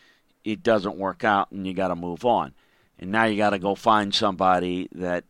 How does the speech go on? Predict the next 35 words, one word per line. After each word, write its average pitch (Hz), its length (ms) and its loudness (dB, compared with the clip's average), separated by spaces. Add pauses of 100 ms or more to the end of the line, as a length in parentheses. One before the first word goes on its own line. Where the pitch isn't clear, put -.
(120)
can 95 200 -8
replace, 113 540 -2
that - 160 -10
you 92 80 -12
can 90 160 -12
replace 110 360 -4
a - 40 -14
guy 82 140 -4
like 78 180 -8
this. 80 200 -8
And 139 220 -2
you're 127 120 0
having 120 500 2 (400)
to 104 80 -10
try 117 260 6
to 104 180 -6
trade 139 340 0
him 98 480 -4
with, 107 260 -6 (260)
uh, - 100 -8 (100)
the 113 220 -4
idea 127 420 4
that 107 240 6
it's, - 440 -8
you're 87 600 -10
gonna 117 240 0
have 127 220 2
to 117 80 -8
take 120 300 -2
the 98 100 -4
best 110 340 0
deal 113 180 -2
that 98 220 -8
you 85 60 -12
can 110 480 -4